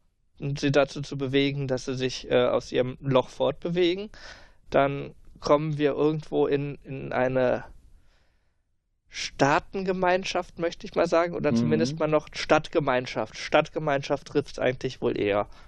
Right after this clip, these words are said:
Speaker 2: Ja,
Speaker 1: Und, äh,
Speaker 2: ja, das, ja.
Speaker 1: am Schluss haben wir noch eine gewisse Andeutung, eine gewisse, oder eine, ein, ja, ein,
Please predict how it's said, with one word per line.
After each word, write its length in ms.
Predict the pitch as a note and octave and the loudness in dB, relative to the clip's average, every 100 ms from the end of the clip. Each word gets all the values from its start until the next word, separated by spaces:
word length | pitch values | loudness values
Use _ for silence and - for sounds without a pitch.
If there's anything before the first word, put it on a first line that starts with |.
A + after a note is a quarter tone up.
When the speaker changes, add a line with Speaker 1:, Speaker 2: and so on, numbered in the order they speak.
| - - _ - - | -20 -20 _ -20 -6
Speaker 2:
Ja, 180 | D#3 C#3 | 2 4
Speaker 1:
Und, 480 | C#3+ C#3 C#3 C3 - | 6 4 -2 -8 -4
äh, 40 | - | 2
Speaker 2:
ja, 440 | C#3+ C#3 C#3 C#3 | 4 6 4 4
das, 280 | C3 C#3 - | 2 0 0
ja. 180 | A#2+ A#2 | 2 4
Speaker 1:
am 260 | D3 C#3+ | 4 2
Schluss 680 | C#3+ - - D3 E3+ G#3+ - | -4 -6 0 4 4 2 0
haben 340 | E3+ E3 E3 | 0 0 0
wir 120 | D#3+ D3+ | 0 0
noch 240 | D3 - | 0 0
eine 160 | D3+ C#3+ | -2 0
gewisse 600 | C#3+ C#3 D#3 E3+ D3+ - - - | 2 0 0 2 2 0 -6 2
Andeutung, 920 | D3 F3 F#3+ F#3 F3 F3+ - E3+ E3 | 2 2 0 2 4 0 0 -2 0
eine 720 | E3 D#3+ D#3 D3+ D3 D3 C#3+ | -4 -6 -6 -6 -6 -4 0
gewisse, 580 | C#3+ C#3 C#3+ C#3+ D3 C3+ | 2 2 2 2 2 4
oder 160 | B2+ C3 | 4 2
eine, 260 | B2+ C3 | 2 0
ein, 440 | C3 B2+ - C3 C3+ - - - | -2 -6 -12 -12 -14 -16 -14 2
ja, 300 | B2+ C3 - | 4 4 2
ein, 180 | - C3+ | -6 -14